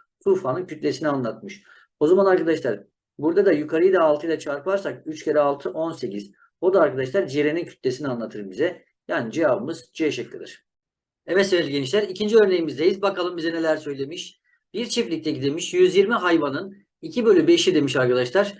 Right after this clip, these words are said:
koyun demiş. Sonra bir bölü dördü de demiş keçi ve geriye kalanında inek olduğunu söylüyor arkadaşlar.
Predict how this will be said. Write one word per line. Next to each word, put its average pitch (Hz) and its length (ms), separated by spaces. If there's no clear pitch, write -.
koyun 156 320
demiş. 131 500
Sonra 202 280
bir 226 160
bölü 180 220
dördü 165 280
de 185 120
demiş 175 320
keçi 147 500
ve 185 100
geriye 196 300
kalanında 165 420
inek 180 340
olduğunu 127 280
söylüyor 110 340
arkadaşlar. 107 520